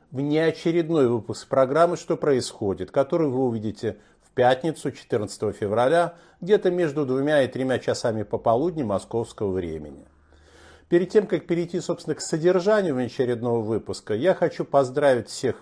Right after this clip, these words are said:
любящих, любимых, влюблённых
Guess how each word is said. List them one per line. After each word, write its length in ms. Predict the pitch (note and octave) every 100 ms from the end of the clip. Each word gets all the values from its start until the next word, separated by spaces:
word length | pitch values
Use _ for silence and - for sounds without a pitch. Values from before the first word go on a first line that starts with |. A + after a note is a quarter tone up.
| _ -
любящих, 800 | C3 C3+ D#3 D3+ - E3 - _ _ _
любимых, 840 | A#2 C3+ B2 G#2 A#2+ C3+ D#3 - - _ _ -
влюблённых 920 | B2 C#3 A#2+ C3+ C#3 D3 D3 C3+